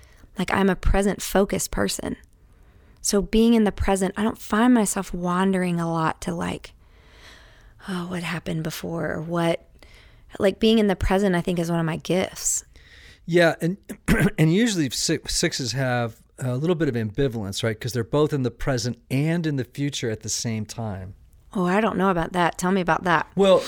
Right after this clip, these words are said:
Speaker 2: because a six is, um, in the present, you know, uh,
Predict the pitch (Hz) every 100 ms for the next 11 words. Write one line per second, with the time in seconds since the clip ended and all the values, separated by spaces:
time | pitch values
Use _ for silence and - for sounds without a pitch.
0 | - 185 196 196 156 135 - - 240 170
1 | 151 - - 160 151 151 143 135 - -
2 | 139 123 117 147 131 - 131 120 196 -
3 | _ _ 135 139 131 135 131 - 123 117
4 | 113 117 110